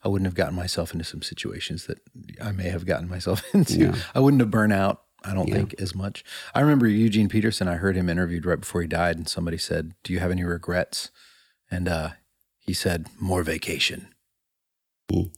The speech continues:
Speaker 1: Yeah, like
Speaker 2: He
Speaker 1: he
Speaker 2: regretted taking the more vacation?
Speaker 1: Sorry,
Speaker 2: Or he
Speaker 1: he, his regret was that he didn't take
Speaker 2: didn't
Speaker 1: more
Speaker 2: take more
Speaker 1: vacation.
Speaker 2: vacation,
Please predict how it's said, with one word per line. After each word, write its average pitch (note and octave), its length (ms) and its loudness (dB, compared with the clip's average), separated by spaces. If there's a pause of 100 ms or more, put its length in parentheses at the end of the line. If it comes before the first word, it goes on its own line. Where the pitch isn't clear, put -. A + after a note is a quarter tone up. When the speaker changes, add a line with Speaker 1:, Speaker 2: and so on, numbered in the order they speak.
(280)
Speaker 1:
Yeah, G#2+ 140 2
like G2+ 140 0
Speaker 2:
He B2 80 6
Speaker 1:
he A#2 40 8
Speaker 2:
regretted G#2+ 460 4
taking A2+ 240 2
the G#2+ 80 4
more G#2+ 160 4
vacation? A2 220 4
Speaker 1:
Sorry, F#2+ 200 2
Speaker 2:
Or E2+ 140 4
he F2 180 0
Speaker 1:
he, B2 120 4
his A#2+ 260 2
regret A#2 300 4
was A2 140 2
that G#2 100 2
he G2+ 80 2
didn't G2 240 0
take F2+ 180 -4
Speaker 2:
didn't E2+ 200 4
Speaker 1:
more D#2+ 60 2
Speaker 2:
take E2+ 140 -2
more - 80 -4
Speaker 1:
vacation. - 180 -6
Speaker 2:
vacation, - 440 -12